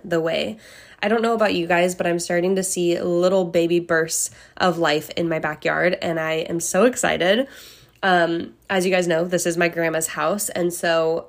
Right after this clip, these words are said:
there are some things that I didn't know would spring into life, and I really recommend, I think I said this when I first, when I was living on the farm,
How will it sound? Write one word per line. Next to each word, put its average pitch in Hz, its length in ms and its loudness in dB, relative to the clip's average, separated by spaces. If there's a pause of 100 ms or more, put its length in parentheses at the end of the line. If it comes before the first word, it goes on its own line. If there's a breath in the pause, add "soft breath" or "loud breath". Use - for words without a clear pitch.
there 180 360 2
are 196 160 0
some 208 320 0
things 202 580 0
that 165 400 -4
I 165 560 -4
didn't 165 320 -2
know 170 420 4 (360 loud breath)
would 180 420 2
spring 202 300 -2
into 196 260 0
life, - 440 -4
and 175 400 0 (100)
I 214 240 -2
really 208 480 2
recommend, 185 560 2
I - 120 -2
think 294 280 2
I 381 100 2
said 175 260 -2
this 196 240 2
when 196 160 -4
I 175 140 0
first, 180 520 -2 (280 loud breath)
when 196 380 0
I 190 100 2
was 185 160 0
living 190 220 0
on 180 120 2
the 160 100 -2
farm, 156 460 -2